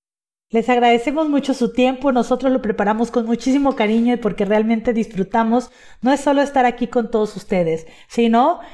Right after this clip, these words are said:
llevarles estas letras que si bien son conocidas y las van a encontrar ustedes ahí circulando en la web,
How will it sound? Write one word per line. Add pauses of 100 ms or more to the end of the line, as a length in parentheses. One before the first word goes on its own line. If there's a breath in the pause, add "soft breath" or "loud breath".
(140 loud breath)
llevarles
estas
letras
que
si
bien
son
conocidas
y
las
van
a
encontrar
ustedes
ahí
circulando
en
la
web,